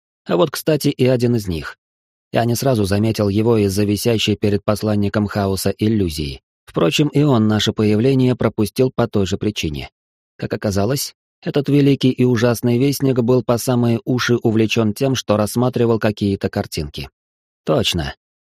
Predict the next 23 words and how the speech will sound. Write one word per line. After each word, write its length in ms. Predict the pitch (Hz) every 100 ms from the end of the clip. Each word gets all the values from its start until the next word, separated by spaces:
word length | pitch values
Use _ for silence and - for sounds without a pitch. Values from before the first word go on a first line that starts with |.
| _
Я 160 | - 123
отошёл 360 | 110 113 120 117
немного 360 | 117 113 110
в 60 | 107
сторону, 400 | 135 107 92 90
чтобы 280 | - 101 98
сместить 440 | 107 95 104 101
угол 220 | 98 95
обзора. 440 | 92 98 87 82 - _ _ _ -
Этот 280 | 135 147 -
тип 220 | 147 143
не 140 | 135 131
за 240 | 123 135
иллюзией 400 | 135 156 113 107
скрывается, 760 | - 113 107 101 92 - 95 - _ _ -
а 120 | 113
просто 360 | 165 151 -
открыл 340 | 139 - 151 147
перед 280 | 139 131 -
собой 420 | 127 131 139 - _ _ -
сразу 360 | - 143 139
несколько 420 | 147 143 135 135
порталов, 640 | 131 135 131 95 87 82